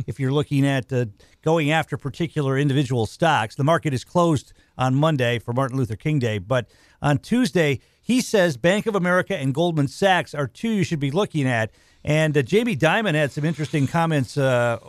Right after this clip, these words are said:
yesterday as well, talking about the pressure that the big banks are under from what he calls fintech, these financial tech companies that are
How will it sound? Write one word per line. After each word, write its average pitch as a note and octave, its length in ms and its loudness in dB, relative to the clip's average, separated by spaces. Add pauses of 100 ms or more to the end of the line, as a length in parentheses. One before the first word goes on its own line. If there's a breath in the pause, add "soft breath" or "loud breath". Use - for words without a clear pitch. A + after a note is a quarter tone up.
(120)
yesterday C#3+ 440 0
as B2+ 120 -2
well, D3+ 360 2
talking D3 400 -2
about C#3 320 0 (420 soft breath)
the B2+ 100 0
pressure F3 520 0
that C#3+ 200 0
the C3+ 80 -2
big E3+ 320 -2
banks F3+ 340 0
are D3 180 0
under C#3 300 0
from C#3 400 -2
what C#3+ 160 -2
he C3 120 -2
calls D3 400 0
fintech, E3 580 0 (340 loud breath)
these B2+ 180 -4
financial D3+ 560 0
tech - 340 -4
companies C3 480 -2
that C3 160 2
are B2 140 0